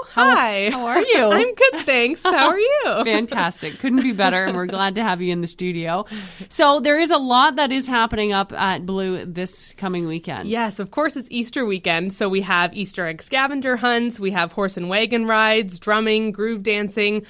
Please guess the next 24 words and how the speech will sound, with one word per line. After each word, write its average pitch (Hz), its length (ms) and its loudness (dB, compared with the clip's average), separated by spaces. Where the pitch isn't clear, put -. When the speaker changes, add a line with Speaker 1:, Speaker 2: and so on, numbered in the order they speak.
Speaker 2:
all 240 220 2
that 247 200 0
fun 196 200 -2
Easter 196 320 -6
stuff. 233 400 -4
But 208 180 0
now 247 140 0
that 403 140 -2
the 392 80 -4
weather's 240 300 -2
getting 190 220 -2
a 185 40 -6
bit 180 160 -6
more 190 180 -2
mild, 170 500 -2
it's - 140 -10
time 359 220 -2
to 403 60 -4
start 381 260 -4
thinking 320 280 -4
about 294 220 -4
summer 247 340 -2
as 165 160 -6
well. - 380 -4